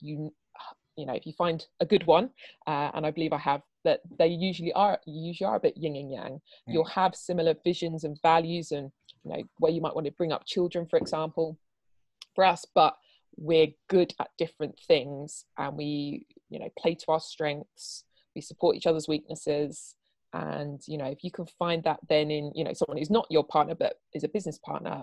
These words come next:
Speaker 1: it's a, it's a, amazing and brilliant. And it makes business work because there'll always be something you're not great at, and, and that you really do need kind of that second head,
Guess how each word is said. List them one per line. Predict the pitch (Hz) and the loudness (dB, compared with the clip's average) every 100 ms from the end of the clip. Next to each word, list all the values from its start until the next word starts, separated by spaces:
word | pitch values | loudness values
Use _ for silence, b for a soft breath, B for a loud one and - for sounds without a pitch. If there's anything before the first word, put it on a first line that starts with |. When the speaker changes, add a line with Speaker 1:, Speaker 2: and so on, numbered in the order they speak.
| - | -10
Speaker 1:
it's | - | -10
a, | - 151 - | -12 -12 -14
it's | - _ _ - | -18 _ _ -12
a, | - - _ _ - - | -12 -16 _ _ -20 -4
amazing | 170 180 170 147 135 131 - | 4 6 6 4 0 0 -6
and | 147 | 2
brilliant. | 165 135 135 - | 2 2 -2 -6
And | 143 143 127 _ _ _ _ _ _ _ | -8 -8 -12 _ _ _ _ _ _ _
it | 156 - _ | -12 -12 _
makes | 175 247 - - | -6 -6 -6 -6
business | 196 175 156 - _ | -4 -4 -6 -12 _
work | 165 - - | 0 2 2
because | - 269 - | -2 -6 -2
there'll | 359 - - | -4 -4 0
always | 262 294 262 - | 2 2 0 -2
be | 170 | -6
something | 156 - - 151 | -6 -4 -6 -4
you're | 147 | -6
not | 143 - | -6 -6
great | - - - | -4 -4 -4
at, | - - - | -4 -4 -6
and, | 143 - b b b b | -12 -14 b b b b
and | 160 | -4
that | 160 - | -4 -4
you | 165 | -2
really | 190 170 | -2 -2
do | 165 180 170 | -4 -2 0
need | 165 160 160 - _ _ _ _ _ _ - | 0 0 -2 -8 _ _ _ _ _ _ -8
kind | 240 269 | -2 2
of | |
that | - - | 0 0
second | 208 202 185 | 0 0 -4
head, | - 190 185 180 | 0 6 8 6